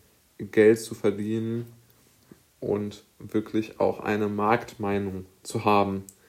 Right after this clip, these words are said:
oder eine Meinung zu einem gewissen Produkt. Und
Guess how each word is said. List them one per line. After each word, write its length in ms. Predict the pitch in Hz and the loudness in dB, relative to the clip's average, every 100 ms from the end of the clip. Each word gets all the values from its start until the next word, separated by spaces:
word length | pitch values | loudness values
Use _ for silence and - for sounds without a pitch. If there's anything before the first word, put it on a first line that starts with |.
| _ _ _ - | _ _ _ -8
oder 340 | 104 104 92 | -2 -2 -2
eine 300 | - 101 101 | -4 -4 -4
Meinung 580 | 101 101 101 113 110 107 | -4 -2 0 0 0 -4
zu 160 | - 107 | -4 -4
einem 240 | 101 98 | -2 -4
gewissen 440 | 98 107 - 101 | -4 -4 -4 -8
Produkt. 520 | - 98 113 110 - - _ _ - - - - _ | -6 -2 0 0 -4 -20 _ _ -20 -20 -20 -20 _
Und 220 | 95 - | -12 -10